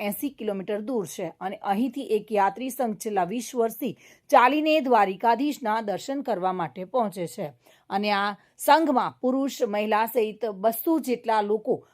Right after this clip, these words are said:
પદયાત્રામાં જોડાય છે, જેમાં ખાસ તો ડોક્ટરો સહિત અનેક લોકો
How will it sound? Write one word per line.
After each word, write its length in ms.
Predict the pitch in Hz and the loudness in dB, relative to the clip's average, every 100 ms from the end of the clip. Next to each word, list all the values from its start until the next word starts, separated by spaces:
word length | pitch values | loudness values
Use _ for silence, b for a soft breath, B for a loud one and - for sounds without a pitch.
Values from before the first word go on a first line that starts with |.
| b | b
પદયાત્રામાં 760 | 240 262 240 190 180 208 196 196 | 6 6 6 0 0 -2 -2 -4
જોડાય 400 | 160 165 185 254 | -6 -2 0 0
છે, 240 | - 277 | 0 -2
જેમાં 360 | 208 226 202 190 | 0 -2 -2 -4
ખાસ 360 | - 240 262 254 | -6 -2 -2 -2
તો 120 | 190 | -4
ડોક્ટરો 480 | 180 208 214 320 320 | 0 0 0 -6 -4
સહિત 300 | 254 233 - - | -4 -4 -6 -6
અનેક 280 | 226 285 254 | -2 -2 -2
લોકો 400 | 214 185 196 | -6 -4 -6